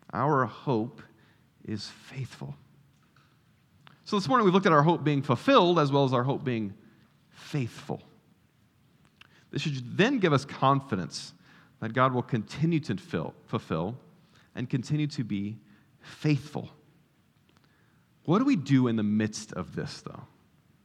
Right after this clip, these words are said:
Has God simply left us with our hope and ours alone? What does it look like to completely trust that God has fulfilled and will again, and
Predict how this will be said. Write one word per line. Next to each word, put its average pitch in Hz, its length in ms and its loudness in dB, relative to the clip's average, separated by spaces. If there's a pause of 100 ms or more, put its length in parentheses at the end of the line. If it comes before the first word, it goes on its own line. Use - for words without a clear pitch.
(380)
Has 120 200 -2
God 135 240 4
simply 131 240 -2
left 127 500 2
us 107 240 -4
with 104 160 -2
our 90 140 0
hope 170 400 0
and 107 180 -4
ours 101 400 -2
alone? 92 520 -6 (920)
What 160 120 0
does 233 80 -4
it 196 80 -4
look 160 180 0
like - 440 0
to 113 200 -6
completely 113 800 -8 (100)
trust - 540 -10 (460)
that 104 160 -6
God 110 240 2
has 95 320 -4
fulfilled 135 720 -4
and 101 160 -6
will 98 140 -4
again, 92 500 -8 (1120)
and 135 460 -4